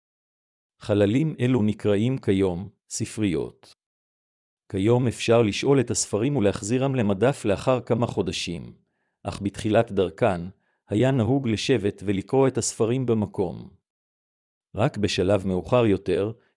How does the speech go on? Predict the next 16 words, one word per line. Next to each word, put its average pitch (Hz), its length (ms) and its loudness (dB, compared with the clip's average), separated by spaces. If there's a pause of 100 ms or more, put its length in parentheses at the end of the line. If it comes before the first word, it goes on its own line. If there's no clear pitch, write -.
(120)
התאפשר 123 440 2
לתושבים 117 640 0
שמתגוררים 110 760 0
בקרבת 104 520 0
מקום 127 480 0 (100)
לשאול 139 380 2
את 135 120 0
הספרים 117 580 -2
ולהחזיר 107 500 0
אותם 120 300 0
לאחר 117 380 2
זמן 110 300 0
מה. 85 200 -4 (1000)
כמה 131 320 2
מילים 104 400 0
לסיום. 80 600 -4